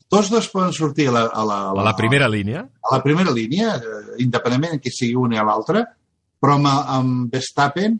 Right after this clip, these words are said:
Speaker 1: amb algun punt d'avantatge sobre Hamilton.
Speaker 2: Ja.
Speaker 1: Vale? Eh, això em recorda, eh,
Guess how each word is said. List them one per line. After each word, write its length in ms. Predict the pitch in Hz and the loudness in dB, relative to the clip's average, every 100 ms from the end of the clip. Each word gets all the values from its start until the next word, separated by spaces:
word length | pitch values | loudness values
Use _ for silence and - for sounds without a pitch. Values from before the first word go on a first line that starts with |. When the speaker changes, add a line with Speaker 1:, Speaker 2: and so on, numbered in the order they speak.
| _ _ _ - | _ _ _ -2
Speaker 1:
amb 200 | 123 131 | 2 4
algun 400 | 131 160 170 - | 2 0 -2 0
punt 200 | 165 170 | 0 0
d'avantatge 580 | 170 143 131 131 131 143 | 0 0 0 -2 -2 -6
sobre 300 | - 151 135 | -2 0 0
Hamilton. 500 | 120 110 92 - 76 | 0 -2 -4 -10 -14
Speaker 2:
Ja. 320 | 85 82 69 - _ _ _ _ _ | -6 -6 -6 -10 _ _ _ _ _
Speaker 1:
Vale? 440 | - 117 202 240 - _ _ _ _ _ _ _ _ _ _ _ _ _ _ | -2 2 2 0 -6 _ _ _ _ _ _ _ _ _ _ _ _ _ _
Eh, 1000 | - 117 131 123 131 131 131 127 127 131 135 | -2 2 2 2 2 2 0 0 0 -2 -4
això 400 | 131 - 143 170 | -6 -2 0 2
em 100 | 170 | 0
recorda, 680 | 151 151 151 156 160 156 190 208 180 | 0 0 2 0 0 -2 -2 -2 -2
eh, 840 | 135 127 127 123 120 117 117 117 | -2 -2 -2 -2 0 -2 -2 -4